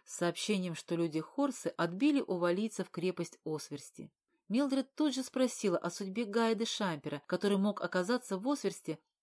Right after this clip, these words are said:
Роджер ее успокоил. Известно, что Черный Волк отступил к замку Кос и ныне готовится к обороне, так как Хорса теперь собирается повести своих саксов туда. Все принялись обсуждать создавшуюся ситуацию.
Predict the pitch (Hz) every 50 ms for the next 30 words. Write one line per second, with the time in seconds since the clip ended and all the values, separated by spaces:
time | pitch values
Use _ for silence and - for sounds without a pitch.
0 | _ _ _ _ - 196 240 277 269 277 285 269 233 202 185 180 180 196 196 -
1 | - 220 214 - - - 147 147 143 139 139 - _ _ _ _ _ - 214 220
2 | 208 220 226 262 254 - - 185 165 - - 170 160 - - 190 180 170 165 165
3 | 165 170 220 269 285 262 269 - - - - 254 - - - - 277 - - 208
4 | 180 156 160 156 - 180 165 160 - - 156 - - 254 285 294 - - - _
5 | _ _ - 233 269 330 349 339 285 220 233 220 220 - 254 240 240 - - 208
6 | - - 196 180 185 185 180 165 147 139 135 135 139 - _ _ _ _ - 196
7 | 185 - 165 - - - - 262 277 262 202 - - 156 - - - - - _
8 | - - 196 320 349 339 - - 240 208 233 226 240 240 233 - - - - 180
9 | 175 180 170 - - 202 - - - 156 160 156 - - - 208 208 208 - -
10 | 180 - - - 180 180 165 151 151 139 127 135 - _ _ _ _ _ - -
11 | - - 302 320 311 320 233 220 254 254 233 226 220 196 - - - 175 - -
12 | - 170 165 156 165 180 240 269 262 - - 185 175 156 156 170 180 180 - -
13 | 180 165 - - 160 - - 165 - 160 156 151 147 143 - - - - 147 147